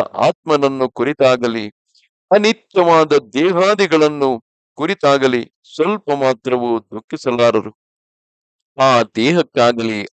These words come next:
ಆತ್ಮಕ್ಕಾಗಲಿ ಆಯಾ ಗುಣಗಳು ಸಹಜವಾದುದರಿಂದ ಅದನ್ನು ತಪ್ಪಿಸುವುದಕ್ಕೆ ಯಾರಿಂದಲೂ ಸಾಧ್ಯವಲ್ಲ. ಪತ್ನಿಗೆ ಸಹಜವಾದ ಉಷ್ಣವನ್ನು ತಪ್ಪಿಸುವುದಕ್ಕೆ ಯಾರಿಂದ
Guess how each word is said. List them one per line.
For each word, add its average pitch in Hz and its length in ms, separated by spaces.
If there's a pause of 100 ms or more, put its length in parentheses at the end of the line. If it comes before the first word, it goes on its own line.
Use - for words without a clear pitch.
ಆತ್ಮಕ್ಕಾಗಲಿ 113 880 (460)
ಆಯಾ 170 440
ಗುಣಗಳು 135 560 (200)
ಸಹಜವಾದುದರಿಂದ 135 1040 (580)
ಅದನ್ನು 151 380
ತಪ್ಪಿಸುವುದಕ್ಕೆ 131 1000 (240)
ಯಾರಿಂದಲೂ 113 600 (100)
ಸಾಧ್ಯವಲ್ಲ. 101 680 (1040)
ಪತ್ನಿಗೆ 143 240
ಸಹಜವಾದ 135 840
ಉಷ್ಣವನ್ನು 127 640 (140)
ತಪ್ಪಿಸುವುದಕ್ಕೆ 117 840 (180)
ಯಾರಿಂದ 127 500